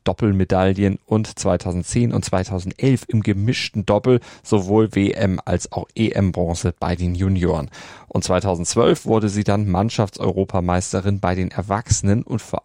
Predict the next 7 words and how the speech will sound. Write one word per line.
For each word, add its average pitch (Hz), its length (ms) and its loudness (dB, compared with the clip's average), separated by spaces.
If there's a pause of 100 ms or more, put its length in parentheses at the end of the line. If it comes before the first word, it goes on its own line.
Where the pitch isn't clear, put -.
(100)
allem 160 380 2
ist - 260 0
sie 95 160 2
seit 95 340 -2 (100)
einigen 120 440 0
Jahren 101 380 2 (540)
dann 113 220 2